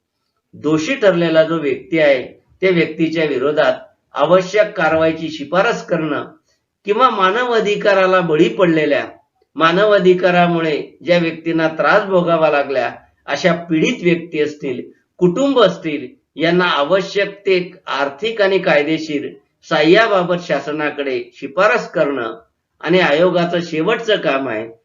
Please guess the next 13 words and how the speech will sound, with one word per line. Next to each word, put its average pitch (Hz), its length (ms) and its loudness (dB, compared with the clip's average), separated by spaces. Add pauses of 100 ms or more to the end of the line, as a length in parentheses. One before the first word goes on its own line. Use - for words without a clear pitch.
(220)
दरवर्षी 175 680 0
आयोग 127 460 -4 (140)
आपल्या 170 360 -4
कार्याचा 151 520 -2
अहवाल 127 400 -4 (440)
केंद्र 208 300 2
सरकारला 147 560 -2
सादर 127 360 -2
करत 117 380 -6
असते. 143 360 -2 (440)
तर 156 100 0
या 160 220 6
पद्धतीने 143 720 -6